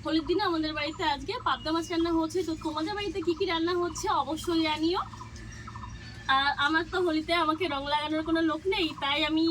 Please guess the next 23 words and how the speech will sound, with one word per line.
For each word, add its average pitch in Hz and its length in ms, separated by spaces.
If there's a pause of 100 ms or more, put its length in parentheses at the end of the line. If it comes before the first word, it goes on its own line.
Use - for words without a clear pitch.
(200)
এই 311 160
রেসিপি 320 360
করছি। 294 260 (160)
আর 311 100 (100)
যদি 285 160 (100)
থাকতো, 320 240 (100)
তাহলে 330 280 (100)
হয়তো 311 300 (640)
হোলিতে 320 340
কোথাও 330 300
ঘুরতে 330 240 (100)
যেতাম, 302 320 (640)
বসন্ত 339 400
উৎসবে 330 400
যেতাম। 320 280 (140)
তো 320 60 (140)
যাওয়ার 285 320
জন্য 330 180 (140)
তো 339 60 (160)
সব 311 180 (100)
সময় 311 240 (100)
ভাগ্য 254 220 (220)
কপাল 294 280